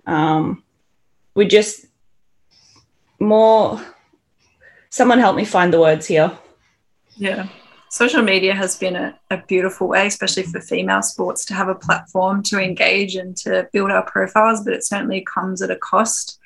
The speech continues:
Speaker 2: Uh, there is more pressure to be more public. Um, so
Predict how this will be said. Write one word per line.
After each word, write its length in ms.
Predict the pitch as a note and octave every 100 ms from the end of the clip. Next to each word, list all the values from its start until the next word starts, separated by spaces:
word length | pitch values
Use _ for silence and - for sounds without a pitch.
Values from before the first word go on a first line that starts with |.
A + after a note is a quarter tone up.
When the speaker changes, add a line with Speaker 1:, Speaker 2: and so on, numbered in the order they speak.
| - - - - -
Speaker 2:
Uh, 180 | F#3+ F#3+
there 180 | F#3+ -
is 240 | G#3+ F#3+
more 160 | G3+ F#3+
pressure 680 | - G3 - G#3+ A#3 A3+ _ -
to 140 | G#3
be 460 | F3+ F#3+ G3 G#3 - _ -
more 220 | G3+ G3+
public. 520 | F#3+ G3 A#3+ A#3 A#3 - _ _ - - _ -
Um, 540 | F3+ F3+ F#3 F3+ F#3
so 460 | - - F#3+ F#3+ F#3